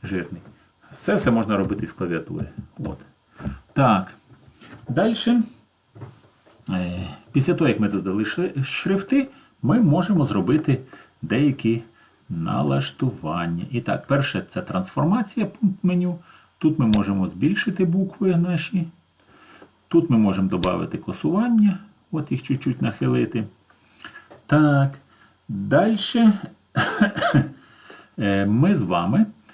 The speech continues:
можемо написати текст і навколо будь-якої кривої, яку ми сюди додамо.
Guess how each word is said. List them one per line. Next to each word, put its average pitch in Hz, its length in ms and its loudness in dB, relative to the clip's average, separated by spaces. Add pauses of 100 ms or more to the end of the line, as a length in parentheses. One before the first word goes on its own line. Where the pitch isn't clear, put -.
(140)
можемо 131 540 4
написати - 540 -2
текст - 480 -4
і 202 120 4
навколо 143 480 2
будь-якої 104 460 0
кривої, 127 340 -2
яку 110 180 -2
ми 107 100 2
сюди 90 220 -10
додамо. 73 360 -6